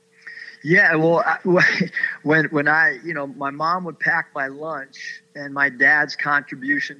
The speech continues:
to, to the brown paper bag lunch was he wrote every day, effort, energy, and enthusiasm. And, uh, when my dad was on a road trip, um, during the week, a school week, my mom would then, uh, follow up writing that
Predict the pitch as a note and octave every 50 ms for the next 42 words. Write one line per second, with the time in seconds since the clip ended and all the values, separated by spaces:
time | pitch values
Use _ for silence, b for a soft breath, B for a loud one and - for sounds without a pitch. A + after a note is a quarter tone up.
0 | - - C#3 C3+ B2+ - - - D3 C#3 C3+ B2+ B2 C3+ C#3 C#3 C#3 C#3 - -
1 | D3 C#3+ C#3+ - C#3 C3 - C3+ C3+ C3 C3 C3 B2 B2 C#3 D3+ D3+ D3 - -
2 | - C#3 C3+ C3 B2+ A#2+ - - B B B B B B B B - - D#3 E3
3 | D#3 D#3 D3+ D3+ C#3+ C#3+ C#3+ C#3+ C#3+ C#3 - - C#3 C3+ A#2+ A#2 A#2 A#2 - _
4 | _ - D#3+ D3+ C#3+ - D3+ C#3 D3 D3+ D3 C#3+ C#3+ C#3 C#3 - C#3 C3+ C3 B2+
5 | B2 - - D3+ D3+ D3 C3 B2+ B2+ B2 B2 B2 B2 B2 A#2 B2+ B2+ B2 B2 B2
6 | B2 - - B B B B B B B - B2+ B2+ C3+ C3 C#3 C#3+ C#3+ C#3 C#3
7 | C#3 D3 C#3+ C#3+ C#3 C#3+ C#3 C#3 C#3+ C#3 C3+ B2+ B2 C3+ C#3+ C#3+ D3 C#3+ - -
8 | - D#3+ D3+ D3 C#3+ - _ _ _ _ _ _ _ _ _ B2+ C3 C3 C3+ C3+
9 | C3+ C3 C3 C3 C3 B2 B2+ C#3+ D3 C#3+ C#3+ C#3+ C#3+ C3 B2+ C3 D#3 E3+ D#3+ D3+
10 | - - - - - _ - C#3 B2+ - - - D#3+ D#3+ E3 D#3+ D3 C#3+ C#3+ C#3
11 | C3 - B2+ C3 C3 C#3 D3 D3 D3+ D3+ C#3+ C#3 C3 C3 C3+ C3 C3 C3 C3 -
12 | - - B B B B B B B C3+ C3 C3 B2+ - - D3+ D3 C#3+ D3 C#3+
13 | C3+ C3 C#3 C3+ C3+ C3 - - C#3 C#3 C3+ C3+ C3+ C3+ C3 C3+ C3 C3 C3 C3
14 | B2+